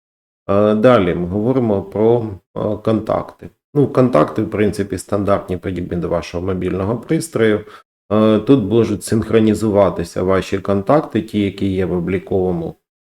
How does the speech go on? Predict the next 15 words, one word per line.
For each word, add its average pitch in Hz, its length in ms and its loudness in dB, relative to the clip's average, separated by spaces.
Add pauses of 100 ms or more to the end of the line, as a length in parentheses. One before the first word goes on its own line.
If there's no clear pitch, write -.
(120)
записі, 127 680 2 (1120)
і 131 80 4
буде 113 300 4
відображатися 92 840 0
інформація 90 760 0
про 92 200 -6
них, 101 260 -2
якщо 85 280 -4
ви 85 80 -2
користуєтеся 80 840 -6
цими 78 260 -6
контактами, 73 640 -6
які 67 200 -8
тут - 280 -14
внесені. - 400 -12